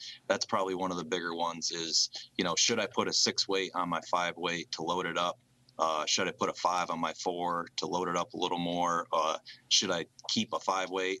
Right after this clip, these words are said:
on my five weight? And it's just, it, it's really gonna depend on what you're doing, uh, what you're going after, the flies you're throwing, and the rod you have. So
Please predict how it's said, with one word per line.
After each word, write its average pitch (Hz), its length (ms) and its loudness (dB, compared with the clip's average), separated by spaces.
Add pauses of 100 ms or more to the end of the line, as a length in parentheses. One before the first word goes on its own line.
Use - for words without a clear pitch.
(100)
on 90 160 -2
my 82 80 -2
five 90 340 -2
weight? 90 340 -2
And 90 280 -4 (340)
it's - 220 0
just, 127 260 0
it, 113 180 -2
it's - 280 -2
really 113 240 0
gonna 104 240 0
depend 101 400 -2
on 92 180 0
what 90 160 -2
you're 104 100 -2
doing, 90 460 -2 (300)
uh, 87 300 2
what 87 220 0
you're 87 120 -10
going 90 280 2
after, 87 440 0
the 80 100 -6
flies 87 420 0
you're 90 80 0
throwing, 90 440 0
and 90 120 -2
the 90 60 -2
rod 101 300 0
you 78 80 -4
have. 78 220 -2 (100)
So 95 420 0